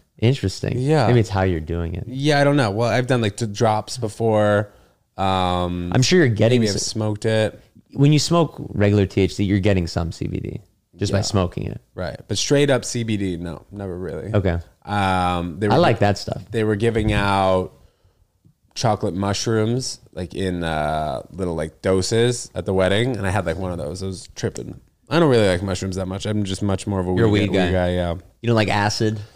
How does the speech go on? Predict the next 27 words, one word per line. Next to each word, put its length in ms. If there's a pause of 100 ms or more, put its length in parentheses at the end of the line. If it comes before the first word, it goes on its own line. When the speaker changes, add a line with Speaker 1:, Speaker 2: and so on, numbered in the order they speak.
(920)
Speaker 2:
I 260
did 280
acid 320
once, 220
but 100
I 80
didn't 180
feel 300
it. 120 (600)
Speaker 1:
Oh, 60
you 160
gotta 80
do 120
it 60
again. 140
Speaker 2:
Shout 180
out, 240
yeah, 200
shout 260
out 120
my 120
dealer. 400 (640)
<laughs> 640
Give 100
me 120
some. 400
Speaker 1:
<laughs> 60